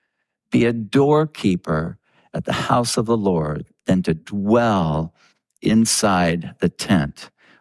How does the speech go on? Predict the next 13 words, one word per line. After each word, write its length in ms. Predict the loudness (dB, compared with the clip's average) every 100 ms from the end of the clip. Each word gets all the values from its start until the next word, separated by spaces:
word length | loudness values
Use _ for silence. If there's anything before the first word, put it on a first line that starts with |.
| -4
where 160 | -2
there 180 | 0 0
is 140 | -2
wickedness. 880 | -4 -8 -8 -10 -10 -10 -10 -12 -16 -20 _ _ _ _ _ _ _ _ _ _ _ _ _ _ _ _ _ -20 _ _ _ -20 -20 -20 -20 -20 _ _ _
This 280 | 2 2 2
is 140 | -2 -2
how 280 | -2 0
much 420 | 2 0 -2 -8 -2
God's 400 | 0 0 -2 -6
presence 600 | -10 -4 -4 -2 -4 -4
is 140 | -4
better 420 | -4 -2 0 0 0
than 320 | 0 0